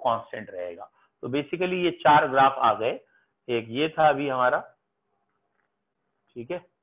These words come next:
और दो graph ये आ गए थे, ठीक है। I hope so ये चारों एक साथ आपको दिख रहे हो अब, ठीक है। तो यहाँ पे ये कहा गया है कि pressure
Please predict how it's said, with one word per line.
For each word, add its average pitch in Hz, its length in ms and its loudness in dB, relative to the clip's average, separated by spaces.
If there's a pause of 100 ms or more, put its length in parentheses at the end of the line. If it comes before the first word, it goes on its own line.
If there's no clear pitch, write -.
(400)
और 107 520 0 (3500)
दो 156 200 0
graph 113 420 0
ये 117 140 -6
आ 92 160 -12
गए - 140 -20
थे, 90 40 -20 (1300)
ठीक 147 120 -12
है। 156 100 -6 (360)
I 117 160 0
hope 170 340 -6
so 135 120 -4
ये 165 60 -10 (100)
चारों 135 340 -2
एक 120 140 -12
साथ 120 220 -6
आपको 113 240 -10
दिख 127 220 -12
रहे 110 140 -8
हो 107 140 -12
अब, - 320 -6 (460)
ठीक 110 120 -10
है। 156 160 -4 (960)
तो 127 100 -4
यहाँ 123 280 0
पे 139 200 -6
ये 139 80 0
कहा 131 340 0
गया 117 340 0
है 110 260 -4 (460)
कि 139 100 -4
pressure 127 540 0